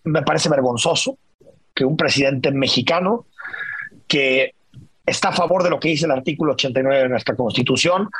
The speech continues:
la resolución pacífica de las controversias, la libre autodeterminación de los pueblos, y que lo dice siempre, siempre, siempre la Constitución,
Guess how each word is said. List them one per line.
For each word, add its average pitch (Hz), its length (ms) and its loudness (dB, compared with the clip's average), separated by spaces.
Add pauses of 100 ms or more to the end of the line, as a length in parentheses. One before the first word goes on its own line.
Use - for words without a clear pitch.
(200)
la 139 100 0
resolución 135 460 0
pacífica 135 480 0
de 123 40 2
las 123 160 0
controversias, 135 880 2
la 139 120 2
libre 147 220 4
autodeterminación 123 840 2
de 123 100 4
los 113 140 0
pueblos, 156 420 2
y - 60 2
que 160 100 2
lo 151 120 2
dice 151 360 2 (200)
siempre, 120 640 0
siempre, 117 520 0
siempre 120 360 2
la 113 80 0
Constitución, 120 600 0